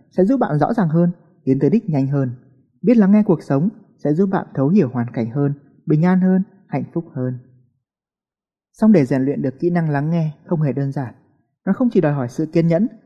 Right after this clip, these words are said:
mà còn là sự dũng cảm nữa. Đồng thời đòi hỏi cả trí tuệ sáng suốt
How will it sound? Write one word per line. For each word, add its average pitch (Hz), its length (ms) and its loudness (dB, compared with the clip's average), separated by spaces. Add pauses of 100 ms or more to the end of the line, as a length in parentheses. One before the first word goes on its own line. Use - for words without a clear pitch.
(120)
mà 147 100 -6
còn 143 160 -4
là 127 100 -4
sự 139 200 -8
dũng 160 180 -4
cảm 135 220 -6
nữa. 135 200 -6 (460)
Đồng 123 200 -6
thời 123 240 -4 (120)
đòi 139 140 -4
hỏi 127 240 -8
cả 120 100 -8
trí 151 200 -6
tuệ 196 140 2
sáng 185 200 -4
suốt 311 220 -4